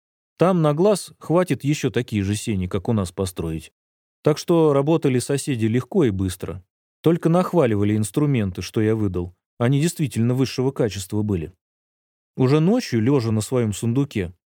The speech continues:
матушка только-только с малыми мешки с одеждой закончила перебирать и сама легла. Даже улыбнулся, вспоминая, когда те ещё днём мешок открыли с разной обувью, а были комсорг и участковый, то я сказал: «Это сторсырья.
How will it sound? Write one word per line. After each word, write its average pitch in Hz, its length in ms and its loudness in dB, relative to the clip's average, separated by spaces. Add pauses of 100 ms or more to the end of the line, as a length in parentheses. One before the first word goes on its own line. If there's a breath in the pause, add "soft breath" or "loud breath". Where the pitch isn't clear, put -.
(220)
матушка 127 440 -2
только-только 175 640 -2
с - 80 -6
малыми 123 340 0
мешки 117 320 -2
с 104 120 -4
одеждой 110 360 -2
закончила 95 560 -4
перебирать 98 600 -2 (160)
и 123 80 -2
сама 123 320 0
легла. 101 420 0 (420)
Даже 156 280 2
улыбнулся, 117 720 0 (160)
вспоминая, 117 640 0
когда 107 340 0
те 110 240 0
ещё 104 240 -2
днём 156 260 0
мешок 110 380 -2
открыли 135 380 0
с - 120 -6
разной 110 300 0
обувью, 98 480 -2 (320)
а 120 100 0
были 127 200 2
комсорг 117 580 -2
и 113 40 0
участковый, 104 800 -2 (180)
то 147 120 2
я 135 100 2
сказал: 95 520 -2 (680)
«Это 190 320 4
сторсырья. 147 840 -2